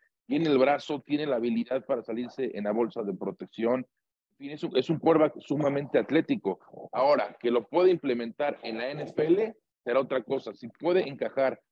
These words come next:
en un sistema como puede ser, eh, en los Raiders, como puede ser co-, en los Colts con Shane Station, que acaba de llegar procedente de Filadelfia,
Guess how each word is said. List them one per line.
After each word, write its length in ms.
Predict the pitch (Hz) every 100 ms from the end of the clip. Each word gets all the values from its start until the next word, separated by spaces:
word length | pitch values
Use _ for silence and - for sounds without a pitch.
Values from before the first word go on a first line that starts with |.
| _
en 160 | - 120
un 160 | 156 165
sistema 440 | 147 - 143 120
como 300 | - 117 107
puede 360 | - 156 156 147
ser, 340 | - 143 -
eh, 200 | - 107
en 80 | 110
los 180 | 110 110
Raiders, 300 | 120 127 101
como 220 | - 113
puede 300 | - 160 160
ser 340 | 151 160 156 _ _ _ _
co-, 200 | 131 131
en 100 | 131
los 200 | 123 -
Colts 360 | - 147 131
con 560 | - 110 110 107 101 90
Shane 340 | - - 139 143
Station, 500 | - 143 131 131 110
que 100 | 117
acaba 280 | 101 131 135
de 80 |
llegar 360 | 117 110 123 131
procedente 420 | 120 - 123 131
de 100 | 117
Filadelfia, 600 | - 110 110 131 123 131